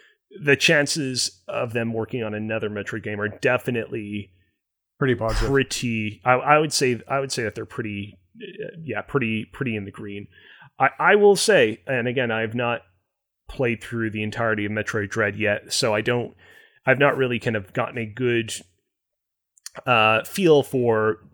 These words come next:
Speaker 1: exactly how big this game is and, you know, where, uh, such a piece of content could fit into its overall design. But I would actually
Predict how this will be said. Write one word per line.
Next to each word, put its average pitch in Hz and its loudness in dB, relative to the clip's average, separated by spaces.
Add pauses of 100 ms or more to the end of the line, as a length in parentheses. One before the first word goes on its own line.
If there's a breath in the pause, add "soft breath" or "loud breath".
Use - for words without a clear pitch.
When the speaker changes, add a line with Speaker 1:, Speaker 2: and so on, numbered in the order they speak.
(440)
Speaker 1:
exactly 147 0
how 139 0
big 131 -2
this 127 -2
game 127 -2
is 123 -2
and, 110 -4 (360 loud breath)
you 123 -2
know, 107 0
where, 113 2 (500)
uh, 104 0 (600)
such - -2
a 120 -4
piece - -6
of 113 -12
content 113 -6
could 104 -4
fit 120 -4
into 117 -4
its 101 -2
overall 107 -2
design. 104 -2
But 127 -4
I 156 2
would 185 2
actually 139 0